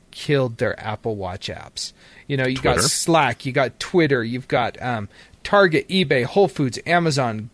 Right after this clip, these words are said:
Speaker 1: Google. I mean, these, these companies have all killed it.
Speaker 2: Well, there's
Speaker 1: And
Speaker 2: a
Speaker 1: it
Speaker 2: reason why.
Speaker 1: Okay. Tell me the
Speaker 2: It's
Speaker 1: reason.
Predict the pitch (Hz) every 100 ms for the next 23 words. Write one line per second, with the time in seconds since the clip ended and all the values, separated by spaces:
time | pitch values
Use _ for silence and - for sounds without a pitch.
0 | _ 196 202 170 143 107 - - _ _
1 | - - 139 165 160 156 131 - _ _
2 | - - - - - - 139 _ - 214
3 | 202 - 202 - 285 294 196 160 180 -
4 | 185 202 _ - - 330 294 117 76 -
5 | _ _ _ _ _ _ _ _ _ _
6 | _ - 226 208 196 175 196 120 98 -
7 | - 101 _ _ _ _ _ _ _ _
8 | _ - 196 - 165 196 - _ - 156
9 | _ _ _ _ _ _ _ _ _ _
10 | _ _ - 156 160 165 214 202